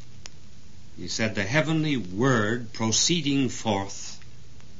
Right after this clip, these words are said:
yet leaving not the Father's side." Now let us begin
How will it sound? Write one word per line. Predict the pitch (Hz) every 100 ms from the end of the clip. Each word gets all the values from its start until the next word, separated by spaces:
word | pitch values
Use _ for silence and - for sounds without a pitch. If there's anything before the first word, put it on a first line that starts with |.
| - - - - - - - - - - - -
yet | - 104 104
leaving | 101 110 120 127
not | 110 90 -
the | 85
Father's | - 78 80 87
side." | - - 78 71 67 71 - - - - - - - - - - - - - - - - - - - - - - - - - - - - - -
Now | 160
let | 185 165
us | 156
begin | - 110 104 110 127 127